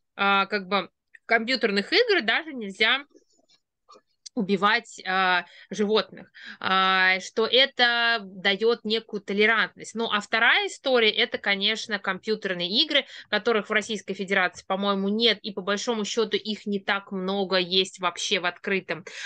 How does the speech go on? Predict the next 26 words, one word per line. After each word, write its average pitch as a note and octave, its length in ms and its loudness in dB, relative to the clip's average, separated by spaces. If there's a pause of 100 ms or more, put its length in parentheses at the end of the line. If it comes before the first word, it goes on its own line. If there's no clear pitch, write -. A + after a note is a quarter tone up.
(140)
а, F3 600 6
в E3 40 2
открытом E3+ 640 -2
пространстве. G3 680 -2
Я G3 100 2
таких G3 340 -4
особо F#3 300 -6
не G#3+ 140 2
видела, E3+ 440 -4 (300)
чтобы G#3+ 200 -6
где-то A#3 200 2
можно A#3 240 4
было A3 220 6
поиграть, A3+ 540 2
но G#3+ 100 -4
такие C#4+ 440 0
игры C#4 140 0
есть, A3+ 400 0
где, A3 480 0 (180)
м, G3 400 -6
люди A3+ 300 0
могут G#3+ 320 0
вступать C#4+ 420 -2
в - 80 -20
половые A3+ 500 0
отношения. G3+ 840 -4